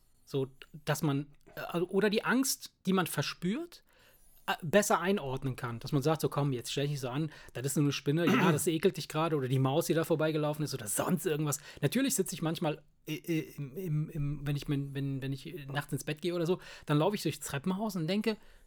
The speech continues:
kurz bevor ich die Tür aufmache, das passiert mir echt oft, denke ich mir so, „Was, wenn jetzt da so ein Typ steht?“ Oder was, wenn ich jetzt gerade aus der, aus,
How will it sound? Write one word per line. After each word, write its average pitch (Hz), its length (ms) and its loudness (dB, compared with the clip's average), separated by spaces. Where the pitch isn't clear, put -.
kurz 339 260 4
bevor 247 220 -2
ich - 80 -2
die 185 80 -10
Tür 254 200 2
aufmache, 156 500 -2
das - 140 0
passiert 240 320 -2
mir 202 100 2
echt 208 200 -2
oft, - 340 2
denke 214 180 4
ich 190 40 0
mir 185 100 2
so, 165 200 -2
„Was, - 200 -6
wenn 202 100 -4
jetzt - 160 -4
da 160 140 -2
so 151 80 0
ein 117 80 -4
Typ 311 220 0
steht?“ - 380 -10
Oder 143 160 0
was, 160 140 0
wenn 262 80 2
ich - 80 0
jetzt - 180 -4
gerade 220 260 -4
aus - 140 0
der, - 220 -2
aus, - 160 -4